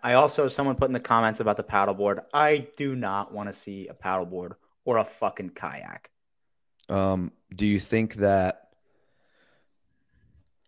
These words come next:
Speaker 2: kayaking, stand-up paddleboarding, do you think that skill-wise is as nuanced as someone who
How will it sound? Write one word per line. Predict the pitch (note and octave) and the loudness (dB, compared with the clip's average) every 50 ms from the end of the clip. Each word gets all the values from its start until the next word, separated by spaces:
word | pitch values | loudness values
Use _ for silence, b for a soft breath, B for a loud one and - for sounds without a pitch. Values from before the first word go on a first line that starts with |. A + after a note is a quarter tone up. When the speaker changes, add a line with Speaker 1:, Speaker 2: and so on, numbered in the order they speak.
| _ _ - | _ _ -6
Speaker 2:
kayaking, | - - A#2 G#2+ G#2+ G#2+ G#2+ G#2+ G#2+ G2+ - - G#2+ G#2 G#2 G#2 G2+ F#2+ | 2 6 8 8 10 10 10 8 6 4 2 -2 0 0 0 -2 -4 -4
stand-up | - - - - G2+ G2 G2 G2 G2 F#2+ F2+ - - | -6 -6 -4 -2 -2 0 0 0 0 0 -2 -2 -2
paddleboarding, | - F#2+ F#2+ F#2+ F#2+ F2+ E2+ F2+ F2+ F#2 F2+ F#2 F2+ F#2 F#2 F2+ F2 E2+ - - _ _ _ _ _ _ - | -2 0 2 2 0 0 -2 -2 -2 0 0 -2 -2 -4 -6 -8 -10 -12 -18 -20 _ _ _ _ _ _ -8
do | - G2+ | -4 -2
you | G2 G2 | -2 -2
think | F#2 - - G2+ G2 - - F2 D#2+ | -2 -4 -4 -4 -4 -6 -10 -10 -6
that | F2 E2+ F2 F#2 G2 - - | -4 -2 -2 -2 -2 -2 -4
skill-wise | - - - - - - F#2+ F#2+ G2 G2+ G2+ G2+ G#2 G#2 A2+ A#2 B2 B2+ B2+ B2+ - - - - _ _ _ _ - | -6 -6 -6 -8 -6 -2 0 0 2 2 2 2 2 2 2 2 2 0 -2 -6 -12 -14 -16 -18 _ _ _ _ -4
is | G2 F#2+ F2 F2 | -4 -4 -2 -4
as | F2+ D#2+ E2 | -6 -6 -6
nuanced | F#2 F2+ F#2 F#2 F2+ F2+ F2+ F2+ - - - - | -6 -4 -2 -2 -2 -2 -2 -4 -6 -8 -10 -10
as | E2 D#2+ D2+ D#2 - - - - _ - | -10 -10 -10 -10 -12 -14 -14 -16 _ -14
someone | - - - F2 E2+ E2+ E2 E2 | -10 -6 -6 -4 -4 -4 -6 -6
who | D2+ E2 F2 E2 D#2+ D#2+ D#2+ D2+ | -6 -4 -4 -4 -2 -4 -6 -8